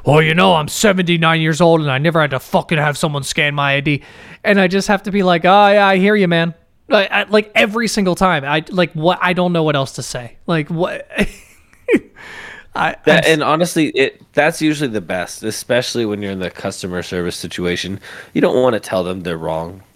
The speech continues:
Speaker 2: Even usually when they are wrong, uh, it's always best to just kind of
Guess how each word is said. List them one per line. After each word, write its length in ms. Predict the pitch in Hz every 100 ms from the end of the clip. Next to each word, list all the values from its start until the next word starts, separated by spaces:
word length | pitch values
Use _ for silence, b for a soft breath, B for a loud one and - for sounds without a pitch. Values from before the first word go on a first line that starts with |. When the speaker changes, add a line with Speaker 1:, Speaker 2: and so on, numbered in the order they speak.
| _ _ - 78 -
Speaker 2:
Even 340 | - 135 143 131
usually 540 | 135 147 139 135 127
when 180 | 113 107
they 120 | 104
are 200 | 98 101
wrong, 400 | 95 87 85 90 - B B -
uh, 200 | 107 107 -
it's 200 | 113 -
always 360 | 127 127 120
best 340 | - 110 113 -
to 100 | 110
just 280 | 113 -
kind 300 | - 117 110
of 280 | 104 101 -